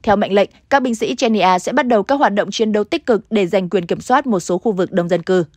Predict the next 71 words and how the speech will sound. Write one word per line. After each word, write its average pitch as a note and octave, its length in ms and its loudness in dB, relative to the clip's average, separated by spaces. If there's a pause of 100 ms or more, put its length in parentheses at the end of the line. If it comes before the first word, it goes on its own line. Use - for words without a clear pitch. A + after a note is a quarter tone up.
ông F3+ 140 0
cho F3+ 140 2
hay. F3+ 240 -2 (560)
Ông G3 220 2
Kadyrov F#3+ 400 2
cho G3 140 2
hay, F#3+ 220 2 (200)
đặc A3 160 2
nhiệm A3+ 240 -2
Chechnya G3 420 2
đang F#3+ 180 -2
chuẩn F3 220 -4
bị F3+ 160 0
cho C#4 100 0
hoạt G#3+ 160 2
động F3+ 180 -4
tác C#4+ 180 -2
chiến A3 300 0
với G3+ 120 -2
sự G#3+ 140 -8
hỗ A#3 140 -2
trợ G#3 280 -2
từ G3 80 -2
Bộ F#3+ 200 -2
Quốc C4 140 0
phòng F#3 160 2
Nga F3+ 160 2 (180)
và G#3 160 2
Bộ G#3+ 160 -2
Tổng G3 180 -2
tham G3 160 -2
mưu F#3 140 0
lực F3 140 0
lượng F#3 220 0
vũ G3+ 140 -2
trang G#3+ 180 0
Nga. F#3 200 2 (540)
Giai A3 180 2
đoạn G#3 160 -2
đầu F#3+ 100 0
tiên G#3+ 260 2
đã A#3 80 4
được A#3+ 180 2
tiến A3 120 2
hành A3+ 220 0
trong C#4 200 -2
vài G#3 140 2
ngày F#3+ 220 0 (120)
khi - 180 -2
chỉ G#3 160 0
huy G3+ 200 0
của - 120 -6
các C#4+ 140 0
đơn C4 140 2
vị G#3+ 140 -2
này F3+ 240 0
soạn - 200 -4
thảo F#3+ 200 2
kế G3 140 -2
hoạch A3 160 0
chiến F#3+ 160 -2
đấu, F3+ 240 2 (240)
đồng G#3+ 200 0
thời G#3 200 2
nhận G3+ 220 0
được F#3+ 120 2
dữ E3 160 -4
liệu B3+ 180 0
tình E3 220 -4
báo E3 120 2
mới, E3+ 260 2